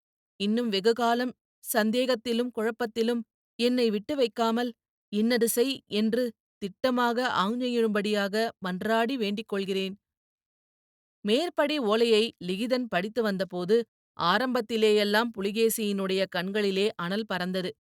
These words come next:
மந்திரத்துக்கு கட்டுப்பட்ட நாகப்பாம்பு போல அடிக்கடி பெருமூச்சு விட்டான். ஓலையின் கடைசி பகுதியை படித்தபோது அவனுடைய கண்களிலிருந்து தாரை தாரையாக கண்ணீர் பெருகிற்று.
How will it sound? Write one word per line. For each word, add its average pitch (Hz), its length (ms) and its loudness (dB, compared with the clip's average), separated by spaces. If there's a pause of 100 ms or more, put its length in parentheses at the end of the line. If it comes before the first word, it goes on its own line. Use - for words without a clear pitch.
(460)
மந்திரத்துக்கு 220 640 -2
கட்டுப்பட்ட 202 760 -2 (100)
நாகப்பாம்பு 202 600 -2
போல 202 400 -4 (320)
அடிக்கடி 240 560 -2
பெருமூச்சு 220 500 -4
விட்டான். 185 400 -6 (520)
ஓலையின் 233 400 2
கடைசி 202 460 -4
பகுதியை 202 480 -2 (100)
படித்தபோது 202 640 -2 (300)
அவனுடைய 226 540 2
கண்களிலிருந்து 208 1080 -2
தாரை 208 380 -2
தாரையாக 202 640 -2
கண்ணீர் 226 500 0
பெருகிற்று. 185 520 -2